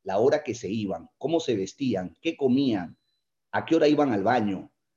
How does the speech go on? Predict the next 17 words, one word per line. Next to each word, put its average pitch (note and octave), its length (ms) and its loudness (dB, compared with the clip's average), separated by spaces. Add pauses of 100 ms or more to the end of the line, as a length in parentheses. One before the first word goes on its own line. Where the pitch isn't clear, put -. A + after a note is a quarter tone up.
(240)
Este, G2+ 680 -4
observaba A#2+ 520 2
sus A#2 180 -4
chistes, A2+ 720 -6
eh, F#2+ 300 -4
averigüé A2 500 2
de D3+ 120 4
ellos D#3+ 440 2 (160)
si - 100 -8
estaban B2+ 300 0
casados, A#2 460 0
si G2+ 40 -6
estaban A#2+ 280 -2
solteros, A2+ 400 -2
si G2 60 -8
tenían A2 380 -2
hijos, B2 480 -4